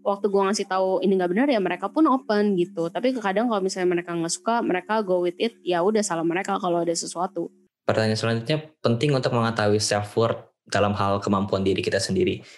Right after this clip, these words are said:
Speaker 2: Ini juga berhubungan mungkin dengan kayak kalau misalkan lu diwawancara tahu apa yang lu bisa gitu kan. Nah, kalau apa ya, waktu,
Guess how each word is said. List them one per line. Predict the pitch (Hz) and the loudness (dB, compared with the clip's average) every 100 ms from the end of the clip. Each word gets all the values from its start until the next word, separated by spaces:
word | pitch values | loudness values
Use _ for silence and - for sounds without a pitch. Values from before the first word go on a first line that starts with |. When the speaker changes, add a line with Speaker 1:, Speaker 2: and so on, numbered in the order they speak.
| _ | _
Speaker 2:
Ini | 110 | -2
juga | 107 101 95 92 90 - | 0 2 2 0 -2 -4
berhubungan | 107 104 98 95 104 107 | -2 -2 0 -2 0 2
mungkin | 104 101 107 104 | 0 0 -2 0
dengan | 101 98 | 0 -2
kayak | 98 95 92 92 - - - - | -2 -2 -2 -2 -6 -16 -20 -4
kalau | 98 101 | 0 2
misalkan | 98 98 104 101 | 0 -2 -2 0
lu | 101 | 0
diwawancara | 98 98 101 98 104 107 107 | 2 2 2 2 0 -2 -2
tahu | 107 101 98 95 - | -2 0 0 -2 -4
apa | 110 101 | -4 -2
yang | 101 | 0
lu | 101 | 0
bisa | 101 95 110 107 | 0 0 0 0
gitu | 101 110 | -2 -4
kan. | 110 110 - - - _ | -4 -6 -8 -20 -20 _
Nah, | - 92 - - _ _ _ _ _ _ | -4 -4 -6 -20 _ _ _ _ _ _
kalau | - 107 107 117 113 113 90 - _ _ _ _ _ _ _ _ _ _ _ _ _ _ | -2 2 2 2 2 0 -2 -6 _ _ _ _ _ _ _ _ _ _ _ _ _ _
apa | 117 123 | -2 2
ya, | 104 98 - _ _ _ _ _ _ _ _ - | 2 0 -8 _ _ _ _ _ _ _ _ -2
waktu, | 110 107 - 131 | -2 -2 0 2